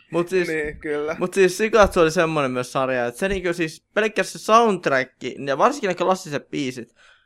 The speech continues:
Speaker 1: niin ne aiheutti minussa niinku sillä a-, tuolla jossakin aivoissa tai jossakin semmosen, että niin mulla melkein automaattisesti alkoi kyynelkanavat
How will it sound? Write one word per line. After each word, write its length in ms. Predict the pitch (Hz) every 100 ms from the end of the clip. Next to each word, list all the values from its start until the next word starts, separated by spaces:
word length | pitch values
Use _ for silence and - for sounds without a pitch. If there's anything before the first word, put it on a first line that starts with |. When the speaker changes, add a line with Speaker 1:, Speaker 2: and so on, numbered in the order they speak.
| _ -
Speaker 1:
niin 160 | 170
ne 100 | 202
aiheutti 580 | 214 226 254 - - 156
minussa 320 | 156 160 -
niinku 200 | 151 151
sillä 300 | 151 151 147
a-, 80 | -
tuolla 260 | - 156 147
jossakin 360 | 156 - 170
aivoissa 640 | 160 185 175 139 104 131 120
tai 100 | 127
jossakin 240 | 135 131
semmosen, 360 | 147 143 135 117
että 180 | - _ _ _ _ - - -
niin 140 | 156
mulla 600 | 160 196 208 202 180 - -
melkein 400 | 190 202 214 208
automaattisesti 840 | 233 208 180 156 156 147 - -
alkoi 200 | 123 135 -
kyynelkanavat 680 | 151 139 120 113 101 107